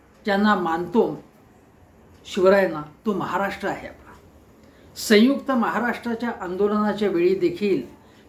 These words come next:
छत्रपती शिवाजी महाराजांची प्रेरणा घेऊन सगळे कार्यकर्ते त्या लढ्यामध्ये उतरलेले होते. गोवा मुक्ती आंदोलन असो, स्वातंत्र्य चळवळ असो, प्रत्येक चळवळीमध्ये प्रेरणास्थान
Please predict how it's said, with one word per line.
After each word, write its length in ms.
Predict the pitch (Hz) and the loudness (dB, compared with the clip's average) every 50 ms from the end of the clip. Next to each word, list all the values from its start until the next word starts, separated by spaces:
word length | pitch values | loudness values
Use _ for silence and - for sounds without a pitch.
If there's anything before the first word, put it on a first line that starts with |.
| - - - | -16 -6 -4
छत्रपती 560 | 202 202 226 226 226 220 226 220 - 226 214 | -4 -2 0 0 0 0 0 -2 0 0 -2
शिवाजी 440 | - - 190 175 190 196 202 214 214 | 0 0 0 2 2 2 2 0 0
महाराजांची 680 | 190 165 156 165 190 202 196 190 196 196 185 - - 214 | 0 0 -2 0 0 0 0 0 -2 -4 -6 -6 -8 -6
प्रेरणा 440 | - - 180 180 190 208 220 220 | -4 0 0 0 2 2 2 0
घेऊन 280 | 196 156 190 240 277 226 - - - - _ _ - - _ - | 2 2 4 4 4 2 0 -4 -14 -20 _ _ -20 -20 _ -14
सगळे 460 | - - - 247 214 196 254 277 277 262 | -12 -4 0 0 2 4 4 4 4 2
कार्यकर्ते 1040 | - - 202 175 180 202 226 226 - 240 226 220 - 226 196 - - - - _ _ _ _ _ - _ _ _ _ - | 0 -4 -2 -2 0 0 0 0 0 -2 -4 -4 -2 -4 -4 -4 -6 -12 -20 _ _ _ _ _ -20 _ _ _ _ -2
त्या 120 | 208 202 | 0 0
लढ्यामध्ये 540 | 170 170 170 160 175 214 220 214 214 220 214 | 2 0 0 0 2 2 2 4 4 2 2
उतरलेले 440 | 180 160 - 196 185 170 175 165 156 | 0 0 0 -2 0 0 0 -2 -2
होते. 300 | 143 135 - - - _ _ _ _ _ _ _ _ _ _ _ - _ - _ - - _ _ - - - - - - - 151 147 | -4 -6 -8 -16 -20 _ _ _ _ _ _ _ _ _ _ _ -20 _ -20 _ -20 -20 _ _ -20 -20 -20 -20 -20 -20 -16 -2 4
गोवा 260 | 180 202 226 254 269 | 6 6 8 6 6
मुक्ती 340 | 269 262 233 - - 277 269 | 4 0 -2 -2 -2 -2 0
आंदोलन 420 | 262 247 240 233 262 254 269 262 | 2 2 2 2 2 0 0 0
असो, 480 | 254 233 - - 254 254 254 247 - - - - - | 0 -2 -2 -4 -4 -4 -4 -8 -10 -14 -20 -10 -6
स्वातंत्र्य 500 | 175 165 170 - 220 226 214 247 247 233 | -6 -6 -4 -2 -2 -2 0 -2 -4 -4
चळवळ 380 | - 233 220 220 226 240 240 | 0 2 4 6 6 4 4
असो, 220 | 226 226 - - 233 | 2 -2 -2 -4 -6
प्रत्येक 520 | - 226 226 220 - - 311 320 311 - | -4 -4 -6 -6 -4 -4 -4 -2 -2 -2
चळवळीमध्ये 800 | - 254 226 214 214 240 262 277 262 240 208 175 165 175 190 208 | 0 2 4 4 4 4 2 2 2 2 0 2 0 0 -2 -2
प्रेरणास्थान 880 | 208 - - 190 180 185 208 247 262 277 254 - - - 240 247 240 | -4 -6 -6 -2 -2 0 0 0 0 0 -2 -2 0 0 0 0 0